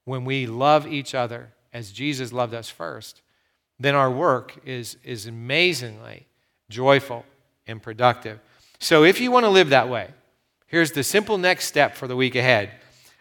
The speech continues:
I will work with the Lord as my boss this week. Adam and Eve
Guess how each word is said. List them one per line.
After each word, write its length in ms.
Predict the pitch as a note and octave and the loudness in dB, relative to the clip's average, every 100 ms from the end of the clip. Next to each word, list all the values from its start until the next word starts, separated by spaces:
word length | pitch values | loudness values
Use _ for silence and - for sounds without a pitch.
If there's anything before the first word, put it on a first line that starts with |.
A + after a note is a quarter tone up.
| _ | _
I 220 | B2+ D3 | 4 6
will 260 | G3 B3 B3 | 8 8 8
work 380 | G3+ F#3 F3+ D#3 | 8 8 6 2
with 180 | D3+ C#3 | -2 0
the 80 | |
Lord 600 | C3+ C#3 G#3 G3 C#3 C3 | -2 4 8 8 8 4
as 280 | C3 C3+ A2 | 0 -4 -2
my 220 | C3 B2 | -2 -2
boss 720 | A#2 C#3+ D3+ A2 G2+ - - _ _ _ _ | 2 8 10 8 4 -6 -16 _ _ _ _
this 280 | A#2+ B2 - | -8 -6 -2
week. 360 | C3 G2 - _ _ _ _ _ _ _ _ - _ - | -4 -4 -12 _ _ _ _ _ _ _ _ -20 _ 0
Adam 280 | C#3+ D#3+ D#3 | 2 2 0
and 80 | |
Eve 340 | F3 D#3+ A2+ | -2 -2 -6